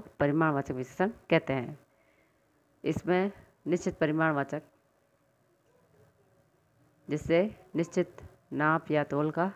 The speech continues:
बोध होता है, जैसे लीटर, मीटर, किलोग्राम, टन,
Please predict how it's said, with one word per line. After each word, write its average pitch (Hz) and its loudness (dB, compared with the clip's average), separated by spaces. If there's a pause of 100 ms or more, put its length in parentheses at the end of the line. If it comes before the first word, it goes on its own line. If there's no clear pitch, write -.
(840)
बोध 165 6
होता 139 0
है, 135 -4 (880)
जैसे 147 -2 (1000)
लीटर, 143 0 (380)
मीटर, 143 0 (500)
किलोग्राम, 147 0 (760)
टन, 151 4